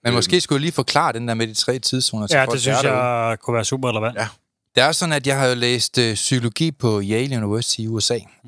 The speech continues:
Speaker 2: Og der har vi haft sådan nogle studiegrupper i forbindelse med det. Øh, og en af de studiegrupper, som, øh, som jeg i hvert fald var en del af, der gik jeg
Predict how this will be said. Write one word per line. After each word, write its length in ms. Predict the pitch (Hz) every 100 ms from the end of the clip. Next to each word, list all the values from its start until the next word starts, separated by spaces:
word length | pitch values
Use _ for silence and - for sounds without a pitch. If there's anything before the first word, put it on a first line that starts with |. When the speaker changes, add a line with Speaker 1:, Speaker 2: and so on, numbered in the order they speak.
| 113
Speaker 2:
Og 60 |
der 100 | 147
har 80 | 147
vi 80 | 127
haft 200 | 127 -
sådan 100 | 151
nogle 140 | 135
studiegrupper 760 | - - 226 190 120 107 98 92 92 -
i 40 |
forbindelse 540 | - 120 180 160 110 98
med 140 | 92
det. 160 | 95 107 _ _ _ _ _ -
Øh, 220 | 117 110 107
og 140 | 127
en 60 | 185
af 60 |
de 100 | 170
studiegrupper, 600 | 160 202 180 135 123 120
som, 420 | 117 - 113 110 107
øh, 220 | 104 101
som 220 | - 110
jeg 60 | 131
i 20 |
hvert 140 | 139
fald 160 | - 127
var 120 | 117
en 80 | 107
del 240 | 160 139
af, 140 | 113 117
der 160 | 143
gik 200 | 127 123
jeg 160 | 143